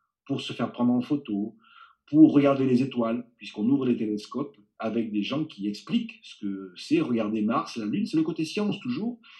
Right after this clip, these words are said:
mais obligation de se promener avec un verre de vin à la main. Et du coup, il y a le côté art de vivre, convivial.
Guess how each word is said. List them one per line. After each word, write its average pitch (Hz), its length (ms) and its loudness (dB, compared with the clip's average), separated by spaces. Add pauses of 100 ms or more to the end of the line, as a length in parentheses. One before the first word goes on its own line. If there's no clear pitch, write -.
(200)
mais 147 80 6
obligation 160 580 2
de 160 80 0
se 143 140 -4
promener 147 800 2
avec 131 280 -4
un 123 80 2
verre 120 180 2
de 113 80 2
vin 117 120 -4
à 117 120 -4
la 113 120 -4
main. 101 140 -4 (520)
Et 208 80 -8
du 113 160 -6
coup, 151 100 -4
il 135 40 2
y 123 40 4
a 113 40 4
le 110 60 0
côté 120 280 -4
art 131 140 -6
de 120 80 2
vivre, 127 460 -2
convivial. 113 760 -4